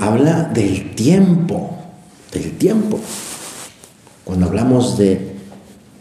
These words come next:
el tiempo o de la hora, inmediatamente pensamos en, en un momento determinado del día.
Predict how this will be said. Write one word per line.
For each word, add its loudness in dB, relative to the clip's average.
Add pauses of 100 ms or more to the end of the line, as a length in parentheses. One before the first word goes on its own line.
el -8
tiempo 2
o -2
de -2 (200)
la -6
hora, 0 (320)
inmediatamente 2
pensamos 0
en, 0 (600)
en 0
un 6
momento 6
determinado 4
del -4
día. 2